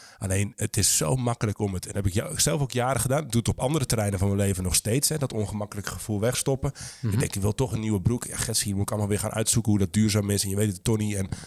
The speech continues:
Speaker 1: wat een gezeik. Ik, ik koop maar weer even wat." Dat. Dus het, ik ben geen heilige. Maar ik, het,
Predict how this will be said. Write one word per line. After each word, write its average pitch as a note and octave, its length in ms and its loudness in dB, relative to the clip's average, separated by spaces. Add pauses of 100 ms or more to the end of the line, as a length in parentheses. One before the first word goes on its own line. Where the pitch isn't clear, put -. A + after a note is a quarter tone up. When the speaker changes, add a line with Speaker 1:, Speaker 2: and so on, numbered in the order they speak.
(300)
Speaker 1:
wat A#2 100 0
een A2 60 0
gezeik. G#2+ 380 0
Ik, - 200 -14
ik - 120 -14
koop B2+ 220 0
maar A2+ 140 2
weer G#2 120 2
even F#2+ 220 0
wat." F#2 260 0 (260)
Dat. G2+ 360 0 (400)
Dus G2+ 140 4
het, A#2+ 200 -2
ik A2+ 140 -6
ben A#2+ 140 0
geen A#2 200 2
heilige. A#2 560 2 (340)
Maar G#2 120 0
ik, G#2 80 -2 (100)
het, - 120 -8